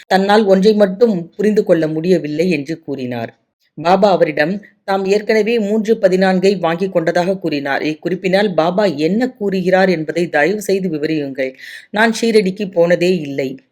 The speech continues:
பிறகு பாபாவிடம் அத்தொகையை நான் எவ்விதம் கொடுத்திருக்க முடியும் என்று தாஸ்கனுவிடம் கூறினார். தாஸ்கனுவுக்கும் அது ஒரு புதிராகத்தான் இருந்தது. அதை பற்றி பெரிதும் அவர் நீண்ட நேரம் சிந்தித்தார். சிறிது நேரத்திற்கு பிறகு பின்வரும் நிகழ்ச்சி அவர் கவனத்திற்கு வந்தது.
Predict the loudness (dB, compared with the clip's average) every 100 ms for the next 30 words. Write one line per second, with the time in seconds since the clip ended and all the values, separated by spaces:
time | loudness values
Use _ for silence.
0 | _ 2 2 4 4 6 4 4 2 0
1 | 0 0 2 2 0 -2 -4 -4 -4 -2
2 | -6 -4 -4 -2 -4 -2 -2 -2 -2 -2
3 | -2 -2 -2 -2 -2 -2 0 -2 -2 -6
4 | -4 -6 -8 _ _ _ _ -2 0 0
5 | -2 -2 -2 2 2 2 2 0 -4 -2
6 | 0 0 -2 -2 -2 -2 -2 -4 -4 -4
7 | -12 -20 -14 2 2 4 2 0 2 2
8 | 4 2 2 0 0 -2 0 0 0 -2
9 | -4 -10 -8 -10 -6 -6 -8 -14 -6 -2
10 | -2 0 2 2 2 -4 -6 -6 -4 -2
11 | -4 -4 -4 -2 0 -2 -2 -4 0 2
12 | 2 0 -2 -4 -6 -4 -4 -4 -6 -8